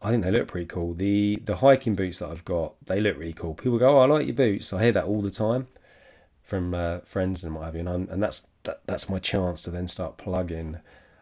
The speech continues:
um, Vivo and, and those, those types of shoes. So I'll come to that anyway, but,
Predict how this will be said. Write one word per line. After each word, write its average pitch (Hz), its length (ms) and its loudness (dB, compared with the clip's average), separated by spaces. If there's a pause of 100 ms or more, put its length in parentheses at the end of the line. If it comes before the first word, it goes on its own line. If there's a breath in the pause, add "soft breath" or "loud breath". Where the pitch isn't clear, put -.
(120)
um, 80 280 -6
Vivo 85 520 -4
and, 78 260 -8
and 80 220 -10
those, 78 340 -8
those 78 220 -8 (340)
types - 260 -10
of 85 60 -14
shoes. 78 320 -8
So 85 240 -4
I'll 170 140 12
come 170 240 8
to - 100 0
that 95 160 2
anyway, 92 320 2
but, 101 300 2